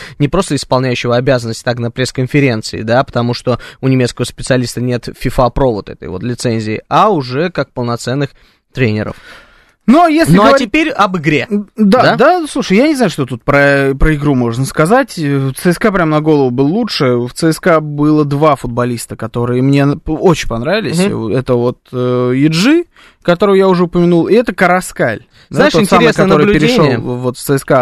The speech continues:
Speaker 2: м, в аренду из Риверплейта. А, ну,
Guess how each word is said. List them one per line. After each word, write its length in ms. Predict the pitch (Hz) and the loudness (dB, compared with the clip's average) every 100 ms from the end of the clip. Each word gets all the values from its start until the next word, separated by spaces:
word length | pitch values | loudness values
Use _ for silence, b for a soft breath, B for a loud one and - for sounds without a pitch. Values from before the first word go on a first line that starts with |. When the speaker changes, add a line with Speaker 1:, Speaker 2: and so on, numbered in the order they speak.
| 120 | 2
Speaker 2:
м, 500 | 117 123 123 123 123 | -2 -2 -2 -2 -2
в 140 | 120 139 | 0 2
аренду 420 | 147 135 113 113 | 2 2 0 -4
из 100 | 123 | -4
Риверплейта. 580 | 131 135 143 254 302 - B B B B B | -2 -2 -2 -2 -2 -8 B B B B B
А, 640 | - 139 143 143 143 139 135 | -2 2 2 2 2 2 2
ну, 460 | 135 101 160 190 | 0 0 2 2